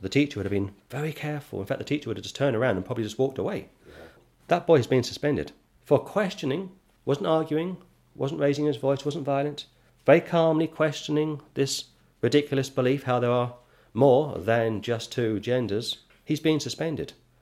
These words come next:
Speaker 1: There are kids in this country that are cussing, cursing, blaspheming, fighting, pushing, spitting at teachers. No one says a word about that.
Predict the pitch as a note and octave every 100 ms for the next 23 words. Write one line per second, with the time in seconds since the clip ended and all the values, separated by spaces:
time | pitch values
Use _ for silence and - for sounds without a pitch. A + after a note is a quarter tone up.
0 | _ B2+ B2+ B2 - F3 C3+ - C#3 D#3+
1 | - D#3+ C#3 G#2+ G#2 G#2+ - - D3 -
2 | F#3 G3+ - _ _ _ - D3 C3+ -
3 | B2 F#3+ - _ _ _ C3+ C3 C3 -
4 | C3 A#2+ D3 F3 - _ _ - - D3
5 | C#3+ D3+ E3 - D#3 B2+ - D3 F3 -
6 | - - - C#3+ C#3+ B2 - C3 - C3+
7 | - - - _ _ - B2 D3 C#3 C3+
8 | B2+ - A2+ C#3+ C#3+ D#3+ - _ _ _
9 | G2+ A2 G#2 G#2+ C3 - - -